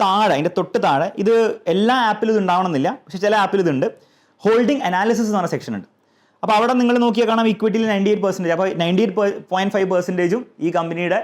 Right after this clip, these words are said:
അല്ലെങ്കിൽ ഈ മ്യൂച്വൽ ഫണ്ടിലെ കംപ്ലീറ്റ് പൈസ എവിടെയാണ് ഇൻവെസ്റ്റ് ചെയ്തിരിക്കുന്നത്, സ്റ്റോക്ക് മാർക്കറ്റിൽ തന്നെയാണ്. ഏഹ്, ഒരു പോയിന്റ് നയൻ പെർസെൻറ്റേജ് ഡെറ്റിലുണ്ട്. അതേപോലെ ബോണ്ട് മാർക്കറ്റിലോ അല്ലെങ്കിൽ ഷോർട്ട് ടേം ബോണ്ട് മാർക്കറ്റിലൊക്കെ ഉണ്ടാവും. പോയിന്റ് ഫൈവ് പെർസെൻറ്റേജ് അവർ ക്യാഷ് ആയിട്ട് വെച്ചിരിക്കുന്നത്.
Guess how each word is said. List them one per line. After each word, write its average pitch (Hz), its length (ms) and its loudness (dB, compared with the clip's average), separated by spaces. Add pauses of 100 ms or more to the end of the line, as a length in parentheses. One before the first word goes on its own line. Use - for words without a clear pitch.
(260)
അല്ലെങ്കിൽ 165 200 0
ഈ 180 40 -2
മ്യൂച്വൽ 165 300 -4
ഫണ്ടിലെ 175 260 -2 (100)
കംപ്ലീറ്റ് 175 480 -4 (420)
പൈസ 160 180 -2 (100)
എവിടെയാണ് 175 280 0
ഇൻവെസ്റ്റ് 160 260 -6
ചെയ്തിരിക്കുന്നത്, 147 420 -4
സ്റ്റോക്ക് 139 240 -4
മാർക്കറ്റിൽ 123 300 -2
തന്നെയാണ്. 107 240 -4 (580)
ഏഹ്, 143 200 2 (100)
ഒരു 202 120 4 (480)
പോയിന്റ് 226 380 2
നയൻ 233 240 0
പെർസെൻറ്റേജ് 208 420 -2 (200)
ഡെറ്റിലുണ്ട്. 165 540 -2
അതേപോലെ 208 340 -2
ബോണ്ട് 180 260 -2
മാർക്കറ്റിലോ 156 480 -4
അല്ലെങ്കിൽ 139 340 -4
ഷോർട്ട് 147 240 -2
ടേം 156 200 -2
ബോണ്ട് 139 260 -2
മാർക്കറ്റിലൊക്കെ 120 360 -4
ഉണ്ടാവും. 117 200 -4 (420)
പോയിന്റ് 233 260 0
ഫൈവ് 277 160 0
പെർസെൻറ്റേജ് 240 300 0
അവർ 262 140 0
ക്യാഷ് 202 220 -2
ആയിട്ട് 185 180 0
വെച്ചിരിക്കുന്നത്. 107 380 -6